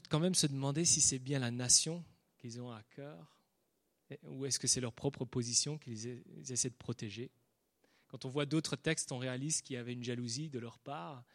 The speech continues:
Et si c'est vrai qu'ils mettent en avant le souci de la nation ici, il y avait aussi leurs propres intérêts.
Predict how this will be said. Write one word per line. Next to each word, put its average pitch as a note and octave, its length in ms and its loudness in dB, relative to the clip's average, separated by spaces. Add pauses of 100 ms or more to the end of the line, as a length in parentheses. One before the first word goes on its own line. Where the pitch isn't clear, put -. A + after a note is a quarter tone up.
(460)
Et B2 320 0
si E3+ 200 10
c'est D3+ 240 10
vrai C#3+ 280 6
qu'ils C#3 180 -2
mettent C#3+ 220 -2
en C3+ 100 -2
avant C3+ 460 -6
le A#2 100 -8
souci D3+ 380 4
de C3 60 -4
la B2 100 -4
nation C3 360 -4
ici, D#3+ 460 -6 (300)
il B2+ 60 -10
y - 20 -6
avait C3+ 140 -4
aussi C#3 500 0 (160)
leurs C#3 240 -6
propres A#2 380 -12
intérêts. A2+ 460 -6